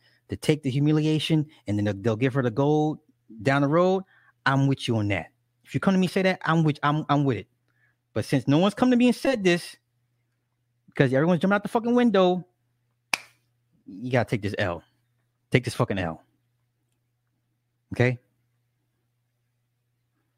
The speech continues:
Could you imagine Sly as a coach? No. This is why I don't. No. No.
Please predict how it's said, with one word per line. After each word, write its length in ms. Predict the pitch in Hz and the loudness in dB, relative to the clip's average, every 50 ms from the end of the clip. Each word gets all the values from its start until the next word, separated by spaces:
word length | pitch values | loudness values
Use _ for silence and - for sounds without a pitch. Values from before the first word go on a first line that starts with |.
| _ _ | _ _
Could 180 | - - 107 104 | -10 -6 -4 -2
you 60 | 117 | 0
imagine 300 | 120 120 120 117 - 120 | 0 0 0 0 -2 -2
Sly 180 | - 131 120 113 | -2 0 0 0
as 80 | 110 | 0
a 60 | 113 113 | -2 -2
coach? 400 | - 127 127 127 123 - - _ - | -2 -2 -2 -2 -2 -6 -16 _ -12
No. 580 | - 92 92 92 92 101 120 131 127 98 90 - _ _ _ _ _ _ _ _ _ _ _ _ _ _ - | -10 -8 -6 -4 0 2 2 2 2 0 -4 -10 _ _ _ _ _ _ _ _ _ _ _ _ _ _ -8
This 100 | - 98 | -6 -4
is 60 | 98 104 | -2 0
why 240 | 107 104 107 107 | 0 2 2 0
I 40 | 104 | -2
don't. 300 | 104 113 113 117 113 110 _ _ _ _ _ _ _ _ _ _ _ _ _ _ _ _ _ _ _ _ _ _ _ _ _ _ _ _ - | 0 0 0 0 0 -2 _ _ _ _ _ _ _ _ _ _ _ _ _ _ _ _ _ _ _ _ _ _ _ _ _ _ _ _ -12
No. 420 | 95 92 92 107 123 120 87 82 - _ _ _ _ _ _ _ _ _ _ _ _ _ _ _ _ _ _ _ _ _ _ _ _ _ _ _ _ _ _ _ _ _ _ _ _ _ _ _ _ - | -8 -4 0 2 2 0 0 -4 -10 _ _ _ _ _ _ _ _ _ _ _ _ _ _ _ _ _ _ _ _ _ _ _ _ _ _ _ _ _ _ _ _ _ _ _ _ _ _ _ _ -12
No. 380 | - 90 107 113 110 95 80 | -8 -4 -2 -2 -2 -2 -4